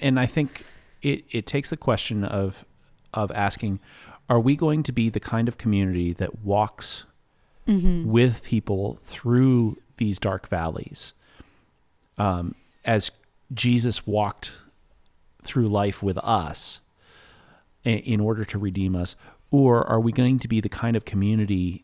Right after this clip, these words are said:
Speaker 1: that gives rules and adds shame to people?
Speaker 2: Yeah. And, and to bring it around to where we started, if,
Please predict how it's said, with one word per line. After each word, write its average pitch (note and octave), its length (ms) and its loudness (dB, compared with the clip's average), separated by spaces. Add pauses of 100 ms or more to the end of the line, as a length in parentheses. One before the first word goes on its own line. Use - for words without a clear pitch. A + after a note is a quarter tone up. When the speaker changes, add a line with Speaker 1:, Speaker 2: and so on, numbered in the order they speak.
(160)
Speaker 1:
that A2 240 -4
gives G2+ 300 -2
rules G#2 680 -2
and G2+ 140 -4
adds G2 280 -6
shame G2 460 0
to - 120 -8
people? - 480 -10 (960)
Speaker 2:
Yeah. A3+ 480 2
And, C4 240 4 (180)
and A#3 140 6
to A#3+ 80 8 (280)
bring B3+ 280 6
it A#3+ 80 4
around G#3 260 2
to A3 100 -4
where G3+ 200 0
we G3 80 -4
started, A3 520 2 (540)
if, - 180 -2